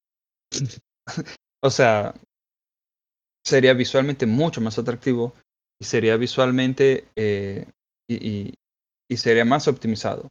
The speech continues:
Confieso que Buildbox dos, el tres, tengo entendido que sí trabaja mejor esa parte, eh, mm, en, no es tan bueno en la optimización de juegos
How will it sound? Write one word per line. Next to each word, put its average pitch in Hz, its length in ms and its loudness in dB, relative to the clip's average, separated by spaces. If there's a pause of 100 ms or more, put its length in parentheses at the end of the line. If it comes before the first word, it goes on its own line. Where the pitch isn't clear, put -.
Confieso 113 400 -4
que 127 160 0
Buildbox 127 520 -2 (160)
dos, 117 360 2 (140)
el 101 160 -8
tres, 107 340 -4 (460)
tengo 113 180 -2
entendido 120 380 0
que 104 100 -10
sí 113 160 -8
trabaja 110 300 -4
mejor 117 260 -4
esa 135 180 -8
parte, 131 380 0 (880)
eh, 113 720 2 (720)
mm, 135 360 -2
en, 131 320 0
no 139 40 2
es 147 120 0
tan 147 140 0
bueno 147 160 2
en 139 80 0
la 131 100 2
optimización 120 760 -2
de 117 100 2
juegos 113 560 -2